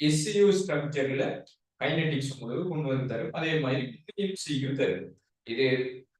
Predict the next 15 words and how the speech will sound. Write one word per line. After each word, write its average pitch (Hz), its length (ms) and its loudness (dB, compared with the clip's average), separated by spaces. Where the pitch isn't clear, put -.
பிசிக்கல் 180 460 4
பகுதி 165 360 6
முழுக்க 247 360 0
முழுக்க 214 320 4
கணக்கும் 196 480 4
சம்பந்தப்பட்டிருக்கும். 147 880 2
எம் 247 180 -10
சி - 120 -10
கியூ 202 200 -4
வரவுள்ள 139 440 2
குறிப்பிட்ட 185 420 2
அளவு 135 240 4
தியரி 170 360 4
சம்பந்தப்பட்டிருக்கு. 180 800 -4
ஓகே, 143 240 -6